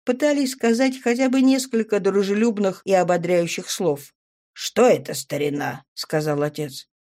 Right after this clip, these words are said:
«Вы, значит, простужены?» Старик, уставившись в стену, даже не обернулся.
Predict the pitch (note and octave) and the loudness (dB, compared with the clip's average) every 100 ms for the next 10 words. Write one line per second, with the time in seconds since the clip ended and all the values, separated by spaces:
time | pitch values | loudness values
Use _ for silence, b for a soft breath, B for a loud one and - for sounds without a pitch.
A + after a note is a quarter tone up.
0 | - D#3 E3 D#3+ E3+ E3+ F3 - F3+ F3+ | -6 -2 -2 0 0 0 -4 -2 -2 0
1 | - B3+ F4+ - A#3+ - - - _ _ | -4 -2 0 0 -4 -4 -10 -14 _ _
2 | _ _ _ - C4 D#4+ F#4 D4+ - D#4 | _ _ _ -2 2 2 0 -4 -2 0
3 | D4 C#4 C#4+ C4 C4 D4+ D4+ C4+ F#3+ G#3+ | 0 -4 -4 -4 -4 0 2 2 2 2
4 | A#3 A#3 A3+ G#3+ G3+ G#3 F3 D3+ D3 - | 2 2 4 4 2 2 0 -2 -4 -6
5 | C3+ C3+ | -8 -10